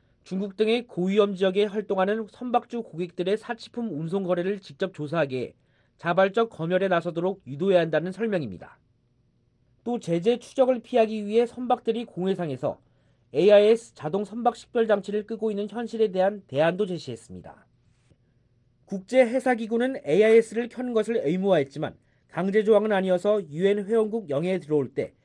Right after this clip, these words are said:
다시 켜는 수법이 이용되고 있습니다. 보고서는 선주들이 고객으로 있는 보험사들이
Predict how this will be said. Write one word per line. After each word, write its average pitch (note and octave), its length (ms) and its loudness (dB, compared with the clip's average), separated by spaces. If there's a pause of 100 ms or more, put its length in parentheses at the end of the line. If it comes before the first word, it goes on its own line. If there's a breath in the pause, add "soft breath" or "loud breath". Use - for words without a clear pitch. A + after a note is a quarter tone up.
(200)
다시 F3 340 -6
켜는 G#3 240 -4
수법이 F#3+ 400 -4
이용되고 E3+ 420 -2
있습니다. - 520 -16 (1500)
보고서는 A#3 560 2
선주들이 B3+ 540 -4
고객으로 G#3+ 460 -2
있는 A3+ 260 -2
보험사들이 F#3 720 -4